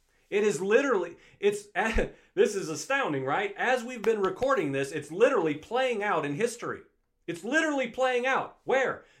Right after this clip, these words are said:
District of Columbia. Why? Why, why are they, they, they running into the Capitol building with all this unrest and chaos? Hey, look at the rotunda ceiling.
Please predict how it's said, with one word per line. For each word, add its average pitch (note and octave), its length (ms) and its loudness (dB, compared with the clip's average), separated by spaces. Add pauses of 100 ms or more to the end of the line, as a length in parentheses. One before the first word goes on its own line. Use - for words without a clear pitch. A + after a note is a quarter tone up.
District A3+ 480 -4
of A3 160 -4
Columbia. B3 600 -4 (560)
Why? A3 560 -2 (180)
Why, C4 380 4 (500)
why B3+ 420 0
are C4 120 4
they, A3+ 360 4
they, E3 400 -2
they F3 180 -2
running A#3+ 460 0
into A3+ 640 -2 (220)
the F3+ 100 -4
Capitol C4 540 0
building G#3 440 -2
with D#3+ 140 -6
all A#3+ 180 0
this A#3+ 200 -8
unrest A#3+ 440 -2
and A3+ 120 -6
chaos? A#3+ 420 0
Hey, A#3 380 0 (280)
look F#3+ 220 -2
at G3 120 0
the F#3+ 80 0
rotunda G3+ 540 0
ceiling. G#3+ 600 -4